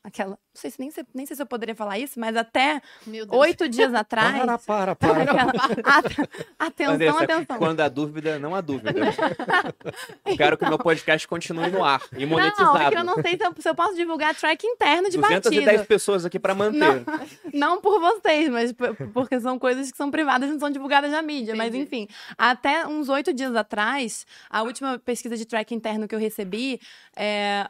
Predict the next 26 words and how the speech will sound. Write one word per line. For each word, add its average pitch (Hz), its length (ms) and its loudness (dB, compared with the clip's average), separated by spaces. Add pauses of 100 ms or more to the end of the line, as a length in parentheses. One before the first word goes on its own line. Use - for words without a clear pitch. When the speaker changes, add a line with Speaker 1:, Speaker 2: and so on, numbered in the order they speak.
Speaker 1:
o 240 80 -2
Bolsonaro 240 540 0
ainda 247 300 -2
estava 262 340 -2
atrás, 220 540 -4
por 254 140 -8
mais 226 180 -2
ou 233 60 -6
menos 226 200 -6
dois 233 300 -8
pontos, 226 540 -12 (240)
só 247 140 -2
que 277 140 -10
o - 20 -4
Lula 269 220 -2
tinha 262 160 -6
parado 254 280 -2
de 311 80 -6
crescer 285 340 -6
e 294 40 -6
o 294 40 -8
Bolsonaro 285 280 -6
ainda 285 100 -6
estava 277 280 -2
crescendo. 220 540 -6
Speaker 2:
Uhum. 196 320 -16